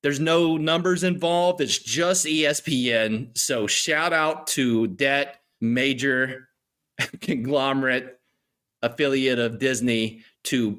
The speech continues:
put the game to where it's very straightforward on how to watch it and not, uh, complicated. I, you know, I talked about how rough E S P N three was, and g-, and more people told me afterwards, like, "Yeah,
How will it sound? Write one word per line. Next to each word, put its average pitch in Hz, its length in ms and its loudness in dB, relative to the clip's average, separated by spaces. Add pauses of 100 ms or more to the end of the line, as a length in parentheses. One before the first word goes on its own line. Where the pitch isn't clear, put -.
put 147 380 0 (100)
the 120 140 -4
game 120 380 0
to 120 100 0
where 110 260 0
it's 113 220 -4
very 120 360 -2
straightforward 104 600 -2
on 92 80 0
how 95 160 -4
to 92 100 0
watch 85 320 -2
it - 140 -6 (760)
and 90 300 0
not, 95 460 -4 (320)
uh, 92 400 2 (160)
complicated. 95 880 -4
I, 151 240 -2 (220)
you 143 100 0
know, 131 100 2
I 143 60 2
talked 165 300 -2
about 143 280 0
how 143 140 2
rough 147 420 0
E 151 160 2
S 151 120 0
P 160 180 -2
N 139 140 -2
three 160 260 0
was, 123 560 0
and 135 300 0
g-, 147 80 2 (100)
and 143 180 0
more 180 300 2
people 196 300 -2
told 180 260 2
me 175 160 2
afterwards, 170 480 0
like, 117 240 -2
"Yeah, 165 320 0